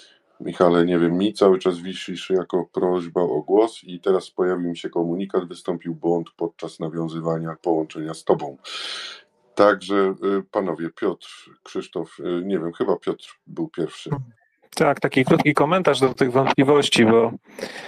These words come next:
Speaker 2: e, coś się wydarzyło i coś się nie odwydarzy. To znaczy, jeżeli przyjmiemy takie założenie, że nagle oto ułaskawienie powoduje, że, e, zeruje się również sytuacja z ich mandatami,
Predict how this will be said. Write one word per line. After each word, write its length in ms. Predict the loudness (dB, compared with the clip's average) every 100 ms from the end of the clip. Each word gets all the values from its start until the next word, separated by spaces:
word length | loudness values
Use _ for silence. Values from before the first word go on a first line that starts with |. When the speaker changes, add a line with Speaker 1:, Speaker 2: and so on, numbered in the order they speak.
| -18 -10 0
Speaker 2:
e, 840 | 2 4 2 2 2 4 2 2 -2
coś 180 | 0 2
się 140 | 4 4
wydarzyło 720 | 4 4 6 6 8 6 6 2 2
i 340 | 0 2 4 4
coś 240 | 4 4
się 160 | 4 4
nie 180 | 4
odwydarzy. 760 | 4 4 4 4 4 4 4 2 0 -14 -10 -8 -8 0
To 100 | 2
znaczy, 300 | 2 4 4
jeżeli 280 | 6 6
przyjmiemy 460 | 4 4 4 4 4
takie 220 | 4 4
założenie, 580 | 4 6 6 4 4 4
że 100 | 4
nagle 380 | 4 6 6 4
oto 280 | 4 4 6
ułaskawienie 600 | 4 4 2 4 4 4
powoduje, 460 | 4 6 8 6
że, 400 | 6 6 6 4 2 2
e, 180 | 4 2
zeruje 340 | 4 6 6 6
się 120 | 4
również 300 | 4 2 2
sytuacja 520 | 2 6 6 6 2
z 80 | 2
ich 120 | 2
mandatami, 640 | 2 2 2 2 2 -2